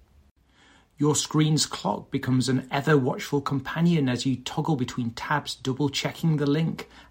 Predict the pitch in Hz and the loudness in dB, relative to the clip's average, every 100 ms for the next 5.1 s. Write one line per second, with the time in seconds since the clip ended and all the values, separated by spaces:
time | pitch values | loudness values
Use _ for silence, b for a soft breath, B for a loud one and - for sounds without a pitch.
0 | - 135 139 143 143 151 151 143 127 117 | -2 2 4 4 4 2 0 0 -2 -2
1 | - 170 170 165 131 117 B B B - | 2 4 6 6 6 4 B B B -6
2 | 127 - 151 131 147 147 131 135 131 135 | 0 2 4 4 6 6 6 6 6 6
3 | 131 - 120 123 123 117 113 - 123 117 | 4 2 4 4 2 -2 -4 -4 -2 -2
4 | 110 113 117 - - - 58 55 52 - | -2 -4 -4 -6 -8 -6 -6 -6 -8 -8
5 | - | -10